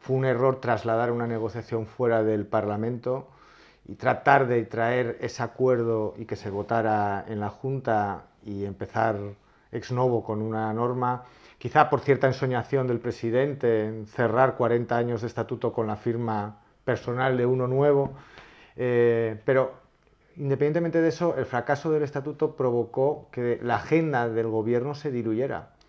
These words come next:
Y no solamente se diluyera, es decir, sino que se desconectaba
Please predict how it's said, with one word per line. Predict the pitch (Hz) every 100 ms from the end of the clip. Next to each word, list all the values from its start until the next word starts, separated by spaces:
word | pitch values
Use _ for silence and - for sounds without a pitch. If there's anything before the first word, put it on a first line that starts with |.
| - - - - - - - - _ -
Y | 156
no | 165
solamente | 196 175 175 175
se | 139 165
diluyera, | 143 135 147 143 92 - -
es | 113
decir, | 113 117
sino | - 135 123 110
que | 117 117
se | 113 117
desconectaba | 110 113 113 - - - 117 113 110 - 139 156 185 190